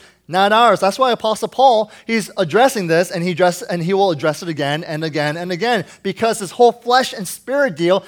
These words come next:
it's a very real struggle. But we need to know that those who are in Christ, fear not.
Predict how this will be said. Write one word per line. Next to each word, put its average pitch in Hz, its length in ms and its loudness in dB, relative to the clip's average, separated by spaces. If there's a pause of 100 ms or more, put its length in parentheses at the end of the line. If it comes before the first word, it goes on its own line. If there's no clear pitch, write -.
it's 202 140 -8
a 226 80 6
very 220 420 2
real 196 300 0
struggle. 233 600 -4 (800)
But 214 100 0
we 226 120 -2
need 277 200 -2
to 254 80 -8
know 240 180 2
that 214 200 2
those 226 300 4
who 254 100 2
are 233 140 2
in 202 120 -6
Christ, 233 460 0 (880)
fear 311 360 2
not. 294 340 4